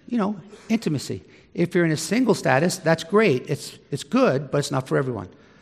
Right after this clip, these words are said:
Third thing now, in verses ten through sixteen, he's gonna come back to married people. He says, "A married status is designed to be permanent." Let that sink in for a moment.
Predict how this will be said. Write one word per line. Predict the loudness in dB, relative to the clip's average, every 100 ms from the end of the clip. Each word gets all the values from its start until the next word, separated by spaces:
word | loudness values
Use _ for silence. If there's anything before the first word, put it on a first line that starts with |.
| _ _
Third | -12 0 4 4
thing | 4 2
now, | 2 0
in | 2
verses | 0 0 -2
ten | 2 2
through | 2 0
sixteen, | 0 -4 -2 0 2
he's | 2
gonna | 0 -4
come | 0 2
back | 2 2
to | 0
married | 0 0 0
people. | -4 -6 -10 -16 -20 -20 -20 -4
He | -2
says, | 2 4 4 0 0
"A | 2
married | 4 4 4 6 6 4
status | 0 -6 2 4 4 2 0 -6 -14 -20 _ 0
is | 0 0
designed | -2 -2 -2 -2 0 2 4 2 0 -4 -10 -20 _ _ _ -8
to | -4
be | -4
permanent." | -6 -4 -2 0 0 -2 -14 -20 -20 _ _ _ _ _ _ _ _ _ _ _ _ _ _ _ _ _ _ _ _ _ _ _ _ _ _ -10
Let | -4
that | -4
sink | -2 -4
in | -2
for | -4 -6
a |
moment. | -6 -8